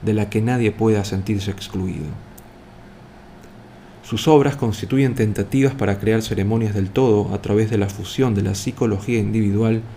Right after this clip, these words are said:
y la psicología de grupo. Son dramas psicológicos que anticipan las últimas teorías de Freud. Así, mientras que Schnitzler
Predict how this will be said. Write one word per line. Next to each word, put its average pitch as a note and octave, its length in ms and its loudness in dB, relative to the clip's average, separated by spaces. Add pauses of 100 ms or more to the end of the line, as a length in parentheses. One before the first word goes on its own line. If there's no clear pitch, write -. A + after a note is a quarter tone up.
(380)
y A#2+ 80 0
la G#2+ 160 0
psicología G2+ 600 -2
de G2 120 0
grupo. G#2 420 -2 (1600)
Son A2 220 0
dramas A#2+ 420 0
psicológicos A2+ 680 0
que A2 120 -4
anticipan G#2+ 640 -2
las G2+ 180 -2
últimas G#2 400 -2
teorías G2 320 0
de F#2+ 100 -2
Freud. G2 320 -6 (2750)
Así, C3 320 -2 (400)
mientras G#2+ 300 0
que G#2+ 160 -2
Schnitzler G#2+ 560 0